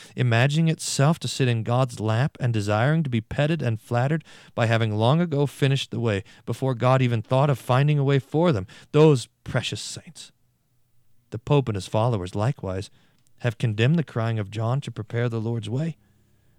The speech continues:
Aye, it's an intolerable crying, except to poor, penitent sinners with aggrav-, with aggrieved consciences, for whom it is the best of cordials. But isn't it a perverse and strange manner of speaking to say,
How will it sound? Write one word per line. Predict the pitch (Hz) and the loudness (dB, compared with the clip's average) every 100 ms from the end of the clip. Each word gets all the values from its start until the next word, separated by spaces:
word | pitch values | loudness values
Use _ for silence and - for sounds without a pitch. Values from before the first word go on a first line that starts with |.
| _ - | _ -2
Aye, | 151 | 0
it's | 165 147 | 2 2
an | 131 | 0
intolerable | 127 127 165 165 127 | 0 -2 -2 -2 -4
crying, | - 113 117 123 | -4 -2 0 0
except | 117 - 143 - | -2 -4 -6 -6
to | 117 | -10
poor, | - 139 165 170 - - - | -4 0 0 -2 -12 -10 -2
penitent | 147 156 165 - | 0 0 -4 -6
sinners | - 135 143 | -2 0 0
with | 131 - | -2 -2
aggrav-, | 123 147 147 139 - 170 | 0 0 -2 -4 -8 -4
with | 139 123 - - - - | -2 -2 -8 -20 -20 -8
aggrieved | 120 117 123 160 170 - - | -6 0 2 2 0 -6 -8
consciences, | 147 147 139 151 - 156 156 | -2 -2 -2 -6 -6 -6 -6
for | - 123 | -6 -4
whom | 110 143 160 | 0 2 2
it | 131 | 0
is | 123 | -2
the | 120 | -4
best | 101 - 135 165 - | -8 -6 -6 -6 -8
of | 160 - | -12 -8
cordials. | 113 127 104 95 80 - - - _ _ _ _ _ _ _ _ _ _ _ _ _ | -4 -2 -2 -6 -12 -16 -18 -20 _ _ _ _ _ _ _ _ _ _ _ _ _
But | 110 | -2
isn't | 147 190 202 | -2 -2 -4
it | 165 | -4
a | |
perverse | - 113 104 123 107 | -6 -6 -4 -4 -6
and | 95 | -8
strange | - 107 101 | -6 -6 -4
manner | 98 98 95 | -4 -4 -4
of | - | -8
speaking | - 117 143 143 | -8 -8 -4 -6
to | |
say, | - 107 104 | -4 -4 -4